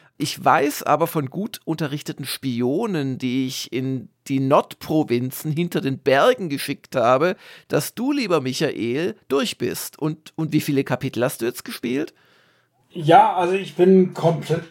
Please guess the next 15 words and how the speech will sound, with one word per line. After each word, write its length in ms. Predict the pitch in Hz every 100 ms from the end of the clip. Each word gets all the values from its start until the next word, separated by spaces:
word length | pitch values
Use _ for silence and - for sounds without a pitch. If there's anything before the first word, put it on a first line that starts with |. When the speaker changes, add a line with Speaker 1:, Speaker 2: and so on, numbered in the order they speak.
| -
Speaker 2:
durch 600 | 151 180 285 240 - -
und 360 | - 175 170 175
ich 140 | -
glaub, 180 | - 147
mein 400 | 143 143 180 196
letzter 400 | 156 151 - 170
Stand 640 | 143 - 143 - - -
waren 440 | 180 175 208 208 147
wirklich 560 | 175 - 220 190 - - - -
knapp 340 | - 151 185 - _ -
einundzwanzig, 1300 | - 170 214 214 170 - 156 220 370 - 240 - - -
aber 640 | 135 156 196 226 226 233 -
ich 160 | 151 -
bin 240 | 165 170
ja 340 | 170 165 165